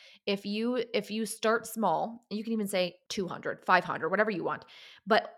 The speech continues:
every time I get to a place where I'm like, "Okay, now we can hold a thousand more, we got this. Like, we're able to sustain that." Then we do, and we sustain it.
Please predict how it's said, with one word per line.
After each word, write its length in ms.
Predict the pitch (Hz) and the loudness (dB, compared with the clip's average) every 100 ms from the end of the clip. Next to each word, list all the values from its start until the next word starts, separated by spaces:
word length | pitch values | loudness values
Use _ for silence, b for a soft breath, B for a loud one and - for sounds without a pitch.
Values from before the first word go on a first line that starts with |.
| _ | _
every 320 | 233 247 269 254 | 4 4 2 0
time 260 | 214 214 | 2 4
I 60 | 196 | 2
get 160 | - | 0
to 100 | - | -2
a 40 | 202 | -4
place 280 | - 202 202 | 0 0 0
where 80 | |
I'm 60 | 196 | 0
like, 180 | 185 - | 0 0
"Okay, 340 | 196 202 175 | 0 2 -2
now 180 | 180 180 | 2 2
we 100 | 208 | 2
can 120 | 208 | 0
hold 280 | 202 208 185 | -2 -2 -2
a 60 | 165 | -4
thousand 640 | - 180 180 202 196 190 | 2 6 8 6 2 -2
more, 320 | 185 175 202 | 0 4 4
we 140 | 196 175 | 2 0
got 340 | 160 160 151 | 6 6 6
this. 260 | - - - | -2 -4 -2
Like, 140 | 175 | -4
we're 280 | 180 196 180 - | 2 2 4 2
able 360 | 214 214 214 | 0 2 0
to 180 | 208 202 | 0 -2
sustain 500 | - 175 - 180 180 | -2 -4 -2 -2 0
that." 200 | 160 143 B B B B | 0 0 B B B B
Then 280 | 196 254 262 | 2 4 4
we 140 | 226 | 0
do, 440 | 180 247 294 196 - - | 0 0 2 0 -4 -4
and 140 | 214 | -2
we 120 | 220 214 | 0 0
sustain 500 | 220 - 226 262 226 | -2 -2 0 0 0
it. 280 | 151 - | -4 -12